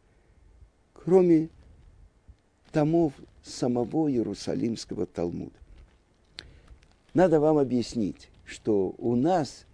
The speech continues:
есть два Талмуда. Один вавилонский,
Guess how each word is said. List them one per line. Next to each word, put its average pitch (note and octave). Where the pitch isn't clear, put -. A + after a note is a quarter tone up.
есть C3
два C#3
Талмуда. E2+
Один B2+
вавилонский, B2